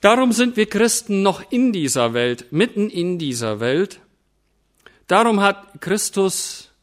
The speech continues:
seine Jünger ausgesandt. Darum hat er auch uns bis heute hin noch ausgesandt, dass wir sein Wort ausbreiten, dass es die Menschen erreicht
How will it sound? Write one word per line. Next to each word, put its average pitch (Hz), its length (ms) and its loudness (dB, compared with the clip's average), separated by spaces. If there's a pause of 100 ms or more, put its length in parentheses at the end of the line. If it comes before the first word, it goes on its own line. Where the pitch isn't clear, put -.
(120)
seine 160 360 0
Jünger 175 500 2
ausgesandt. 175 880 -4 (680)
Darum 151 280 -4
hat 165 120 -4
er 151 120 4
auch 151 240 2
uns 196 440 2
bis - 240 -6
heute 175 340 2
hin 113 160 -4
noch 107 240 -6
ausgesandt, 151 840 -4 (1120)
dass 147 200 -2
wir 151 120 0
sein 165 440 0
Wort 170 440 -2
ausbreiten, 151 1000 -4 (640)
dass 131 160 -6
es 135 160 -6
die 135 120 -6
Menschen 160 580 -2
erreicht 123 800 -6